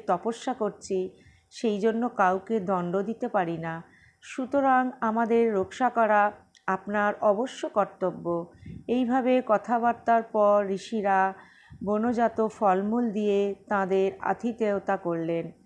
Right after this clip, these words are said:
পরদিন প্রভাতে রাম, সীতা ও লক্ষ্মণ ঋষিদের কাছ থেকে বিদায় নিয়ে মৃগ ও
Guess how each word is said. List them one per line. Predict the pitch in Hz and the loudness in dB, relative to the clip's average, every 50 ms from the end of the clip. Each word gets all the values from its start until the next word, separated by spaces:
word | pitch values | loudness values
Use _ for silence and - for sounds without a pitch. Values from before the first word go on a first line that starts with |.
| _ _ _ _ _ _ _ _ - | _ _ _ _ _ _ _ _ 0
পরদিন | 233 233 226 220 202 196 233 240 233 226 | 2 4 4 2 0 -2 -2 -2 -2 -2
প্রভাতে | 214 226 214 196 196 208 226 214 220 220 214 208 | -2 0 -2 0 0 0 -2 0 0 0 0 2
রাম, | 190 190 190 190 196 190 196 196 190 - - - _ _ | 2 2 4 4 4 2 0 -2 -4 -12 -20 -20 _ _
সীতা | - - - - 233 208 - - 220 214 214 214 - - | -20 -20 -10 -8 -8 -8 -2 2 2 4 4 2 2 0
ও | - 196 | 0 2
লক্ষ্মণ | 196 190 196 196 - - - - 208 202 196 196 196 190 - - - _ - | 2 2 2 0 -4 -8 -8 -4 -2 -2 -2 -2 -4 -6 -12 -20 -20 _ -6
ঋষিদের | 190 220 226 226 - 277 247 226 294 302 285 | -4 -4 -4 -4 -4 -6 -2 -2 -2 -2 -2
কাছ | - - 247 233 233 - - | 0 0 0 0 -2 -6 -6
থেকে | - 226 208 - 214 208 202 202 | -6 -6 -4 -4 -2 -2 -2 -2
বিদায় | 196 175 185 180 170 196 208 214 233 226 | -2 -2 -2 -2 0 0 0 0 -2 -2
নিয়ে | 208 202 196 190 190 202 214 - - - - _ _ - | -4 -4 -4 -4 -4 -6 -8 -10 -16 -20 -20 _ _ -4
মৃগ | 220 220 233 254 262 247 214 262 254 254 254 247 - - | -2 0 2 2 2 2 0 0 2 2 0 0 0 2
ও | - 226 220 214 214 214 214 | 2 4 6 6 6 4 2